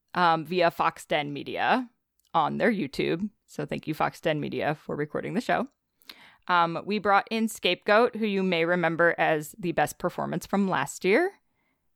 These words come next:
who is a professional singer. So she sang some wonderful musical theater numbers for us. Um, we had Celtic Honey, who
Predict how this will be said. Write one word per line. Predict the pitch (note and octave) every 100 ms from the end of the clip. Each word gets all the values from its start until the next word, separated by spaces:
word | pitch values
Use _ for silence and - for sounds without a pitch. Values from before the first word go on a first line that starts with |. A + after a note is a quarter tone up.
| _
who | - F3+ -
is | F3 D#3
a | F3 E3+
professional | E3 E3 - D3+ C3
singer. | - D3 D3+ D4+ F4 _
So | - C#3+
she | C#3 - D3
sang | - D3 A#2+ C#3+ D#3 _ _ _ -
some | -
wonderful | D#3+ D#3 D3 E3
musical | D3+ C#3+ - C#3+ C3+ D#3 D#3 _ _ _ -
theater | E3 D3+ C3+
numbers | A2 A#2 A#2
for | - - A#2
us. | C4+ - - - _ _ _ _ _ _ -
Um, | C#3+ C3+
we | E3+ F3
had | F3 -
Celtic | G3 F3 E3+ -
Honey, | - F3+ F#3 D#4 G4 E4+ _
who | A3+ F#3 E3+ D#3+